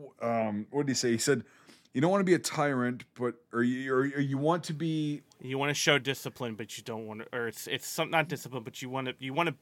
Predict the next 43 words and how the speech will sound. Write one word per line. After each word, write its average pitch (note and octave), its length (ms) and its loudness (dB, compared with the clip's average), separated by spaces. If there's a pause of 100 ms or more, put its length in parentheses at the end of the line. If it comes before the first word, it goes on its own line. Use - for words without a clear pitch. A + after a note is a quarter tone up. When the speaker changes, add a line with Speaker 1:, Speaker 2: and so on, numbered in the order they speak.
Speaker 2:
be E3 140 2
a F#3 80 6
leader, C#3+ 340 0
but - 160 -10
you A#2 60 -10
don't B2 180 -2
wanna A#2+ 140 -4
be A2+ 140 -6
a G#2+ 40 -2
tyrant G2 500 -6
while G2+ 140 -8
you're F#2 80 -16
doing F#2+ 220 -10
it. D3+ 60 4
Speaker 1:
Yeah, E3 180 10
something G#3 360 4
to F3 100 2
that D#3+ 160 6
amount. A2 440 -4 (260)
Speaker 2:
Yeah, G2 80 -14
Speaker 1:
And F#2 100 -6
Speaker 2:
you D3 60 2
Speaker 1:
that's E3 200 8
Speaker 2:
gotta F#3 60 6
Speaker 1:
like E3+ 80 12
Speaker 2:
find D3+ 100 6
the C3+ 60 0
healthy C3+ 380 4
amount B2+ 460 8
of A2+ 360 0 (400)
Speaker 1:
Yeah, A3+ 120 8
'cause D#3+ 160 4
if E3+ 60 4
you're E3 100 8
a B2 60 2
tyrant, G3 500 8
guess D3+ 220 4
what D#3 100 0
you B2+ 80 0
got B2 180 2
on A#2 100 0
your G2 100 -6
hands? G2 500 -8